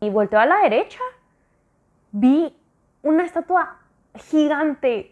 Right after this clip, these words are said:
Yo no lo podía creer. O sea, no podía creer que mis ojos estuviesen viendo eso como en vivo y a todo color.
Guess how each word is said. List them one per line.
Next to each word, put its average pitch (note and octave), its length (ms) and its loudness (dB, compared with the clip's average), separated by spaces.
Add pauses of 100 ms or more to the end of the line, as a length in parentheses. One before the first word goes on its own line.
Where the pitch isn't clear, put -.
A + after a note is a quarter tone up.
(140)
Yo B3+ 200 0
no D4 260 2
lo E4+ 300 -2
podía B3+ 360 2
creer. A#3 240 -6
O - 60 -10
sea, - 120 -6
no A#3+ 140 -4
podía D#4+ 280 2
creer B3+ 680 -2
que D4+ 160 -4
mis C4+ 380 -6
ojos C#4+ 320 -2
estuviesen C4 680 -4
viendo C4+ 380 0
eso C#4+ 520 -2
como B3+ 260 -4
en G#3+ 160 -4
vivo B3+ 240 2
y C4+ 60 2
a A3 160 0
todo B3 260 0
color. A3 340 -4